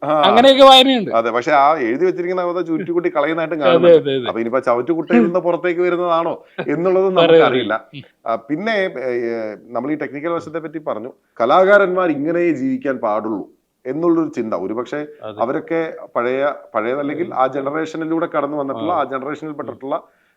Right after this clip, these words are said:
Speaker 1: കലാകാരന്മാരാണ്.
Speaker 2: ഉം.
Speaker 1: അപ്പം അവരുടെ ചിന്താഗതിയിൽ കല ഇപ്പോഴും അങ്ങനെയാണ്, അല്ലെങ്കിൽ കലാപ്രതിഭകൾ, കലാകാരന്മാർ അങ്ങനെയാണ് എന്നൊരു ചിന്ത അവർക്കുണ്ടോ എന്നൊരു
Speaker 2: ഉം.
Speaker 1: സംശയമുണ്ട്. അല്ലേ?
Speaker 2: ആ,
Speaker 1: അങ്ങനെ
Speaker 2: ഉണ്ട്, ഉണ്ട്,
Speaker 1: തോന്നിയിട്ടില്ലേ?
Speaker 2: ഉണ്ട്. ഞാൻ
Speaker 1: കാരണം, ആ,
Speaker 2: ഉം.
Speaker 1: ഫുൾ ടൈം മദ്യപിച്ചിരിക്കുക,
Speaker 2: അതെ, അതെ.
Speaker 1: ഷർട്ട് വലിച്ചുകൊണ്ടേയിരിക്കുക,
Speaker 2: ഉം.
Speaker 1: ആ, വളരെ, ആ,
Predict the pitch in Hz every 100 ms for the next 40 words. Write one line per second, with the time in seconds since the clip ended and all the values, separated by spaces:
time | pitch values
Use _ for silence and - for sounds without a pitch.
0 | _ 139 139 143 135 120 92 95 - 95
1 | _ - 98 123 131 123 104 117 139 170
2 | 175 175 160 170 175 170 170 165 151 151
3 | 151 - _ 127 - 143 143 127 127 127
4 | 123 117 127 120 117 117 104 110 110 107
5 | - 104 104 107 101 107 101 95 107 101
6 | 92 - _ _ _ 120 135 151 147 139
7 | 143 156 160 156 156 131 123 110 - 127
8 | 156 147 127 120 101 - - 143 139 175
9 | 226 208 208 185 170 131 131 139 160 139
10 | 151 151 - - 131 123 117 131 131 147
11 | 135 120 131 123 127 131 131 113 - _
12 | _ 127 127 135 117 117 113 92 95 110
13 | - _ _ - 90 90 101 113 117 117
14 | - 104 92 90